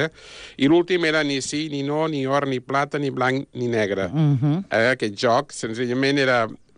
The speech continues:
Speaker 1: un, el que, que, el que parava o el que, el capità de, de, de, de la partida, doncs, feia una sèrie de preguntes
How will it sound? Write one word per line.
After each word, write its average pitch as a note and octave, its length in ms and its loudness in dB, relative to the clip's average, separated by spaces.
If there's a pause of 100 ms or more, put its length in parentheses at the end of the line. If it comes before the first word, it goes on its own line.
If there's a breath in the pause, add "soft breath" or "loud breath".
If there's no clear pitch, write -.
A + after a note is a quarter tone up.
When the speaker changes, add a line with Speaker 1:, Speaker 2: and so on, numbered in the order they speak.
(240)
Speaker 1:
un, A2+ 340 -2 (100)
el G#2+ 220 0
que, G#2+ 140 -2
que, - 120 -4
el F#2 220 0
que F#2+ 100 0
parava B2 400 2 (140)
o D3 80 0
el B2 60 -6
que, B2+ 100 -6 (480)
el A2 100 -8
capità A#2+ 500 -2
de, G2 380 -2
de, E2+ 120 -8 (220)
de, C2+ 280 -18
de F#2+ 80 -8
la G#2+ 100 0
partida, C#3 540 -2 (480 loud breath)
doncs, A#2+ 320 -2 (760 soft breath)
feia C#3 180 2
una C#3 160 4
sèrie C3+ 300 0
de B2+ 80 2
preguntes C#3+ 800 -2